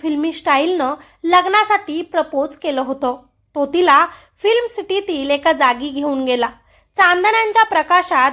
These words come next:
गुडघ्यावर बसत शंतनूनं प्रियाला प्रपोज केलं होतं. प्रियाही त्याच्यावर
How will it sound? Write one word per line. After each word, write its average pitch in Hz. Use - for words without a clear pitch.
गुडघ्यावर 311
बसत 285
शंतनूनं 349
प्रियाला 294
प्रपोज 311
केलं 262
होतं. 269
प्रियाही 403
त्याच्यावर 359